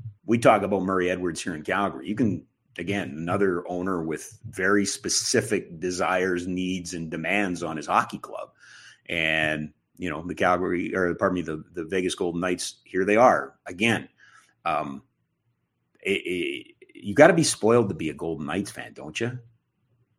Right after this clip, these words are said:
I mean, like, if you, you, you're a day one Golden Knights fan, you're not even ten years old yet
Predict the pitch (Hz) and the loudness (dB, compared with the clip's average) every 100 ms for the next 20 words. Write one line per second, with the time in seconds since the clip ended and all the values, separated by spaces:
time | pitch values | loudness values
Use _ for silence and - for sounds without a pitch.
0 | _ 101 101 95 90 - - - - 92 | _ 0 0 0 -2 -10 -18 -20 -12 -10
1 | 85 101 101 - - 95 92 104 104 101 | -4 -4 -4 -10 -10 -8 -4 -4 -2 -6
2 | - 95 104 107 101 107 123 123 120 104 | -6 -10 2 2 4 6 6 6 4 6
3 | 110 104 98 110 117 123 127 104 101 104 | 6 6 2 0 0 0 0 2 2 2
4 | 101 92 104 101 98 107 120 123 - | 0 -2 0 0 0 0 -2 -6 -14